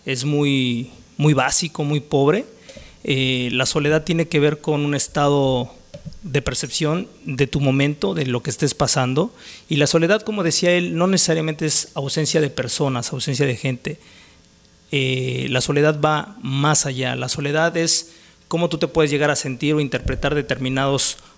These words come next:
momentos de tu vida, momen-, determinadas etapas que vamos pasando como seres humanos. Eh, dentro de la soledad hay varios, eh,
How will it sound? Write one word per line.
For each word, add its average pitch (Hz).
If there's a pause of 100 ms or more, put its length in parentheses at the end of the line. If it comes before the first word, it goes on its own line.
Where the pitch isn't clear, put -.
momentos 139
de 127
tu 123
vida, 135
momen-, 127
determinadas 139 (260)
etapas 139
que 147
vamos 135
pasando 143
como 127
seres 135
humanos. 120 (440)
Eh, 135 (1300)
dentro 151
de 160
la 160
soledad 190
hay 175
varios, - (180)
eh, 127